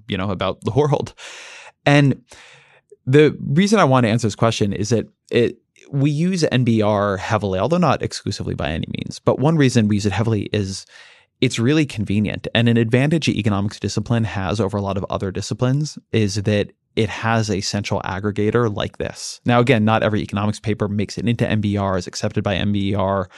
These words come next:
Um, the, that's not the point. The point is not in any way that N B R is perfect or it is some organization that I feel a deep ideological affinity for.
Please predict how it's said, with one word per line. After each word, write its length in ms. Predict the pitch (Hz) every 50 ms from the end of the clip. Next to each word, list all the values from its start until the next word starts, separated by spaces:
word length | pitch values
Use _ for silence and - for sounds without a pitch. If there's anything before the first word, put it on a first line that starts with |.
| - - - - - - -
Um, 260 | - 104 90 60 - - - -
the, 180 | - 98 120 - _ -
that's 240 | - 113 120 - -
not 180 | 123 117 107 -
the 60 | 92
point. 440 | _ - - - - 101 110 120 -
The 60 | 107
point 220 | - - 104 98
is 60 | 101
not 200 | 104 98 98 95
in 80 | 92 - -
any 200 | - 104 104 104
way 120 | 107 110
that 160 | 107 113 101
N 120 | 65 110 110
B 140 | 101 107 107
R 160 | 107 107 107
is 100 | 104 -
perfect 540 | - - - 110 107 - 120 117 - - -
or 160 | - 101 104
it 80 | 104
is 100 | 104 -
some 160 | - 104 104 98
organization 500 | 113 120 101 95 104 104 101 - - 104
that 100 | 98 95
I 60 | 98
feel 220 | - - 98 101
a 40 | 92
deep 220 | - 101 95 - -
ideological 500 | - 110 95 92 98 95 - - - 92
affinity 380 | 85 - - 98 104 101 110 110
for. 340 | - - 123 123 127 127